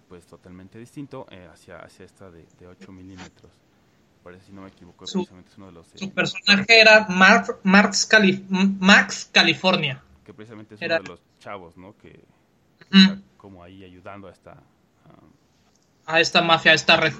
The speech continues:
Speaker 1: a esta red exactamente, ¿no? De que hace este cine. Y bueno, como les decía, pues totalmente distinto, ¿no? Sí, también tiene como rasgos ahí todavía de, de galán y de esto, como gente que tiene muy, mucha facilidad para la, para el habla,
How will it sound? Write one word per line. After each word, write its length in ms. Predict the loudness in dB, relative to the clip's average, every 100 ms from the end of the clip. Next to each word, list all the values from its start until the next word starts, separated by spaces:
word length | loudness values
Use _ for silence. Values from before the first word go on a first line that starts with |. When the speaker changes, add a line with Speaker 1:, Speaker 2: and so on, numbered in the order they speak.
| -18 _ -20 -20
Speaker 1:
a 140 | -20
esta 300 | -20 _ -20
red 180 | -20 -20
exactamente, 680 | -20 -20 -20 -20 -20 _ -20
¿no? 200 | -20 -20
De 140 | -20 _ _ _
que 80 |
hace 200 | -20 _
este 180 | _ _
cine. 340 | _ -20 -18 -16 -12 -8 -8 -8
Y 100 | -16
bueno, 300 | -14 -14 -14 -14 -14 -14 -16 _
como 160 | _ -20
les 120 | -20
decía, 200 | -20 -20 -20
pues 140 | -20
totalmente 500 | -20 -20 -20 -20 _
distinto, 440 | -20 -20 -20 -18 -20
¿no? 200 | -20 -20
Sí, 200 | _ -20 _
también 260 | -20 -20
tiene 200 | -20 -20
como 220 | -20 -20 -20
rasgos 460 | -20 -20 -20 _
ahí 120 | -20
todavía 380 | _ -20 -20 -20
de, 260 | -20 -20 -20
de 200 | _ -20
galán 500 | -20 -20 -20 -20 -20
y 80 | -20
de 220 | -20 -20
esto, 380 | -20 _ -20 -20
como 180 | -20 -20
gente 340 | _ -20 _ -20
que 100 | _
tiene 220 | -20 -20
muy, 280 | -20 -20 -20 _ _ _ _
mucha 220 | -20 -20
facilidad 380 | -20 -20 -20 -20
para 220 | -20 -20 -20
la, 160 | -20
para 240 | _ -20 -16
el 80 |
habla, 300 | -16 -16 -20